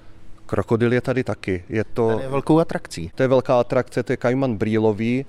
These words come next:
Speaker 2: Když přicházíme ke kajmanovi, tak vidíme nejdřív velkou černou rybu, malou oranžovou, plovoucí další želvy a nehybného. Řekl bych, i najedeného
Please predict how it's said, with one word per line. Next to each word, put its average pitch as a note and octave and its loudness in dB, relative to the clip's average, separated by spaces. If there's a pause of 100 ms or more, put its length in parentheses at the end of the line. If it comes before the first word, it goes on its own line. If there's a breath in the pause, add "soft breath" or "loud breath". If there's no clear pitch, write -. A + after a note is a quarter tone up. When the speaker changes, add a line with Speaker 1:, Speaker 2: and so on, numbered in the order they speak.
(300 loud breath)
Speaker 2:
Když A2+ -2
přicházíme C3 0
ke C3+ -2
kajmanovi, B2 2
tak - -4
vidíme A2+ -2
nejdřív A2 -2 (540 loud breath)
velkou A2 0
černou B2 2
rybu, A#2+ 4
malou A2 2
oranžovou, A#2+ 2
plovoucí A#2+ 0 (300 loud breath)
další G#2+ 0
želvy A2 4
a A2 -4
nehybného. B2 2 (440 loud breath)
Řekl A2+ 0
bych, G3 2 (300 loud breath)
i D#3 4
najedeného D3+ 2